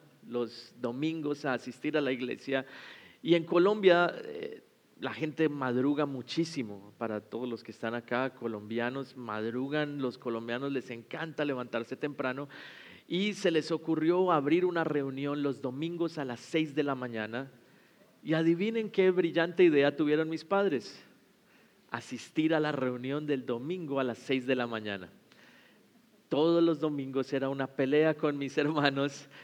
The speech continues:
mis padres contra nosotros, "Vamos a la iglesia". Y adivinen quiénes no querían ir.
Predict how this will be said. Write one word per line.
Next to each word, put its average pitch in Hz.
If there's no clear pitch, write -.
mis 127
padres 147
contra 143
nosotros, 135
"Vamos 165
a 151
la 147
iglesia". 123
Y 131
adivinen 123
quiénes 127
no 127
querían 117
ir. 92